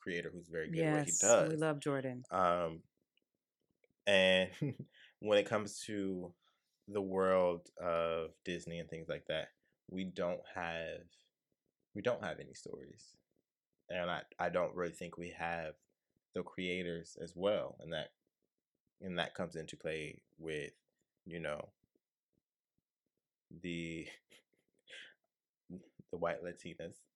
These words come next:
Speaker 1: having more space in those places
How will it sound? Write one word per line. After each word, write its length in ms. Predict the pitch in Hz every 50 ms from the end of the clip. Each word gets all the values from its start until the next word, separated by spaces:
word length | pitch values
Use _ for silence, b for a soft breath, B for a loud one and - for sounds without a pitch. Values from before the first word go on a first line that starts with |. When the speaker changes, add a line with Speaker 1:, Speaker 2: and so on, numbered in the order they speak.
| -
Speaker 1:
having 340 | 98 87 85 82 82 80 82
more 280 | 80 78 80 78 78 - -
space 540 | - - - - - 80 80 82 - - - - - _ _ _ _ _ _ _ _ _
in 340 | - 80 80 78 78 80 80 90 101 _ _ _ -
those 360 | - 82 87 78 78 78 76
places 500 | - - - 73 76 - - - - 127